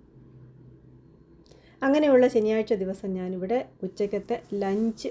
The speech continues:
വെയിറ്റ് ചെയ്ത് ഇവിടെ നിൽക്കുവാണ്. ലഞ്ച് കൊണ്ടിരുന്ന ആൾ, ആ,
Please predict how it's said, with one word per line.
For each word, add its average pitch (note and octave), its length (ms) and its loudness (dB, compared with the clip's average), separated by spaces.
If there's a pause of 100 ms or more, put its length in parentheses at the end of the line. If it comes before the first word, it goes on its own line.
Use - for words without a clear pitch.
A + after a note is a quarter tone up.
(140)
വെയിറ്റ് F#3+ 360 0
ചെയ്ത് F#3 340 -2
ഇവിടെ F#3 180 -4
നിൽക്കുവാണ്. F3+ 640 -4 (2000)
ലഞ്ച് B3 300 6
കൊണ്ടിരുന്ന A#3+ 480 4
ആൾ, G#3+ 280 2
ആ, G3 560 -4